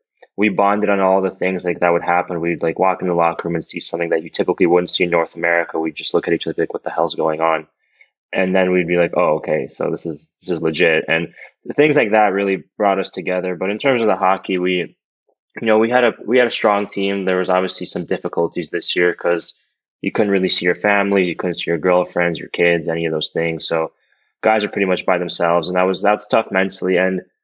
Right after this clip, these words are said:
I feel like the coaches, they, they didn't really think about the mental aspect of things. So once we started losing a couple games, it sort of, you know,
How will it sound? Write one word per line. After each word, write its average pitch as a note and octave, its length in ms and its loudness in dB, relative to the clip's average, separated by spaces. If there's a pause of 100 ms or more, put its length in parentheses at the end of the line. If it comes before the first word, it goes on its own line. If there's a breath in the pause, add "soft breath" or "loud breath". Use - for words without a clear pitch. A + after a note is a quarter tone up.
(160)
I - 60 -4
feel A2+ 160 2
like G#2+ 160 4
the - 60 -2
coaches, F#2+ 460 0
they, F2+ 420 2 (720)
they A2+ 80 4
didn't G#2 140 4
really G2 140 6
think F2+ 200 -4
about F#2 220 0
the F#2 60 0
mental F2+ 340 2
aspect E2+ 420 0
of F2 80 -8
things. F#2+ 320 -2
So F2 400 2 (560)
once A2+ 180 0
we B2 80 4
started G#2 360 2
losing F#2+ 260 4
a F2+ 60 2
couple F#2 260 -4
games, E2+ 340 0
it E2 160 -10
sort E2+ 280 0
of, E2 80 -4
you E2+ 80 -6
know, D#2+ 320 -6